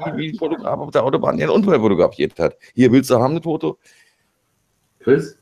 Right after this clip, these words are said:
Speaker 2: weißt du denn, um welches Thema es in der Folge von der Anstalt gehen sollte?
Speaker 1: Mm, ah, die verbotene Folge. Also bei Google ist es zu finden, die verbotene Folge.
Speaker 2: Alles gut.
Speaker 1: Musst du mal googeln.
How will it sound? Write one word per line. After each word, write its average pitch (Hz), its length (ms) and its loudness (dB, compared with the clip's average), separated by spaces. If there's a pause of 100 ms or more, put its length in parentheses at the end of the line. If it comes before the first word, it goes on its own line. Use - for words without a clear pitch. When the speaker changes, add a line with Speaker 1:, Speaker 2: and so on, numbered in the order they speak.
Speaker 2:
weißt 117 240 -2
du 123 60 0
denn, 123 160 4
um 120 100 4
welches 120 320 -2
Thema 131 300 -2
es 156 160 -4
in 139 100 -2
der 147 160 -2
Folge 147 380 -2
von 135 100 -6
der 131 100 -2
Anstalt 143 380 -8
gehen 76 240 -4
sollte? - 360 -6 (560)
Speaker 1:
Mm, 135 1160 0
ah, 120 680 -4
die 117 120 0
verbotene 135 520 0
Folge. 135 420 2
Also 123 180 2
bei 131 160 2
Google 196 360 0
ist 175 140 0
es 175 80 -6
zu 170 120 -4
finden, 170 320 -2
die 135 100 0
verbotene 135 460 0
Folge. 123 480 0 (1400)
Speaker 2:
Alles 110 320 -4
gut. 101 200 0 (200)
Speaker 1:
Musst 127 240 -4
du 151 40 -4
mal 143 100 -2
googeln. 139 280 -2